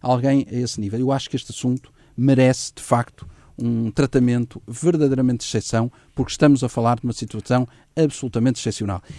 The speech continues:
E isso seria um sinal claro que o governo daria, que não estava a esquecer aquelas populações, porque eu volto a dizer e, não, e, não, e continuarei a repetir as vezes que, que for preciso, eh, estas populações do interior do país,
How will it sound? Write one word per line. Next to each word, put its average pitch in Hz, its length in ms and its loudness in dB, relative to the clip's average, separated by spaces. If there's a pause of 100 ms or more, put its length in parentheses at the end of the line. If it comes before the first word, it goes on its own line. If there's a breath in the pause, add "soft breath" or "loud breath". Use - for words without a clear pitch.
(160 loud breath)
E 156 140 2
isso - 180 -4
seria 143 260 4
um 127 40 2
sinal 131 360 2
claro 123 400 2 (200)
que - 40 -4
o 131 60 -2
governo 135 260 4
daria, 117 440 2 (200 soft breath)
que - 80 -10
não 151 100 2
estava 143 260 0
a - 20 2
esquecer 135 380 -4
aquelas 127 240 -4
populações, 113 580 -6 (340 soft breath)
porque 143 240 2
eu 170 80 8
volto 143 340 0
a - 20 -6
dizer 123 340 -2
e, 127 80 -2
não, 117 340 -4
e, 110 60 -8
não, 110 160 -6
e 110 60 -8
continuarei 127 500 0
a 117 40 -2
repetir 143 300 -2
as 117 80 -4
vezes 131 280 -4
que, 110 280 -12
que - 80 -20
for 143 220 -4
preciso, 120 420 -6 (440 soft breath)
eh, 123 260 -2 (600)
estas 147 360 -2
populações 110 800 -6 (120)
do 110 120 -6
interior 127 400 4
do 123 80 -6
país, 107 500 -6